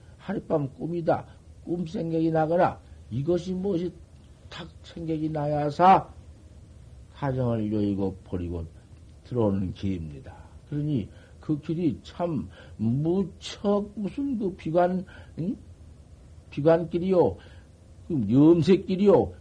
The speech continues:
괴상하지? 하지만은, 음, 그 맴이 들어놓으면은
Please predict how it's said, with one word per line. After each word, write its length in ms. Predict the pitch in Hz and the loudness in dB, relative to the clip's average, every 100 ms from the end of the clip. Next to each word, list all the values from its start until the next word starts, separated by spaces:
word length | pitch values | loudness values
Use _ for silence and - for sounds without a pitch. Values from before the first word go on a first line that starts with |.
| - - | -20 -8
괴상하지? 760 | 117 110 135 180 202 233 339 - - - - - - - - - - - - - - - - - | -4 -2 -2 0 0 -2 -6 -10 -20 -20 -20 -20 -20 -20 -20 -20 -20 -20 -20 -20 -20 -20 -20 -10
하지만은, 720 | 190 185 175 165 165 143 117 - - - - | -4 0 4 4 4 4 2 -4 -20 -12 -4
음, 360 | 165 156 117 - - - | 0 0 -2 -10 -20 -8
그 100 | - | 0
맴이 540 | 160 165 165 170 147 - | 6 8 8 6 2 2
들어놓으면은 840 | 156 170 165 165 170 175 156 104 | 2 4 6 6 8 8 6 4